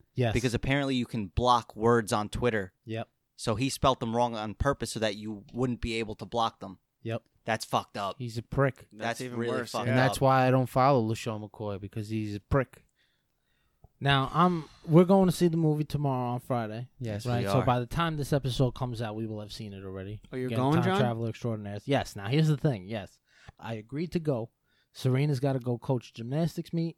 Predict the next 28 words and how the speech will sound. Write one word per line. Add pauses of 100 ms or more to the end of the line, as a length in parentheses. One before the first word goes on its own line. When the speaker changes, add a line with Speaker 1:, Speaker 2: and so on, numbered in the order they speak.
Speaker 1:
so
I
have
a
Friday
night (360)
with
the
boys. (120)
I
get, (320)
it's
either
that
or
sit
home
and
jerk
off. (540)
So (120)
Speaker 4:
<laughs>
Speaker 1:
I
decided
to
go
see
Avengers.